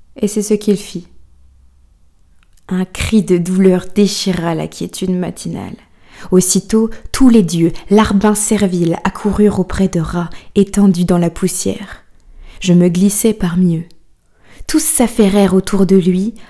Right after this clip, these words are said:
afin de trouver l'origine de son mal. On découvrit la morsure et on chercha un remède.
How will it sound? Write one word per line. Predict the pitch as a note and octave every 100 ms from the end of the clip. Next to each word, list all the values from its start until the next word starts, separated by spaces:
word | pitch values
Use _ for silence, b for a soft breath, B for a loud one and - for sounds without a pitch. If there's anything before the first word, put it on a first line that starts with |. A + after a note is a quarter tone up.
| B
afin | F#3 - A3+
de | G3
trouver | G3 - A3 F#3+
l'origine | F#3 G3+ G3 G3 F#3 G3
de | F3
son | F3 F3
mal. | E3+ D#3+ D#3+ F3 B B B B B B -
On | F#3
découvrit | E3+ E3 A3+ - G3+ F3+ F#3 G3
la | F3 E3+
morsure | E3+ F3 - - F3+ F3 F3+ G3 -
et | F3+ F3
on | E3
chercha | - - F3 - - F3+ -
un | E3
remède. | - E3+ D#3 E3+ F3 - -